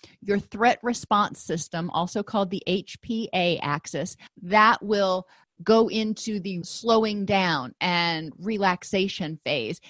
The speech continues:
instead of staying ramped up. So breathe. It's important.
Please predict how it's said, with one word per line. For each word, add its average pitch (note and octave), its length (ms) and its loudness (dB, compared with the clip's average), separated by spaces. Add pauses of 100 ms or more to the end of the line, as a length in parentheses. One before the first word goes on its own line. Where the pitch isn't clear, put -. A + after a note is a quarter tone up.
(100)
instead F#3+ 400 -2
of G3 140 -2
staying F3+ 440 -4
ramped E3 380 -4
up. D3 240 0 (240)
So G#3 220 -4
breathe. E3 640 -6 (120)
It's G#3 160 -4
important. F#3 600 -6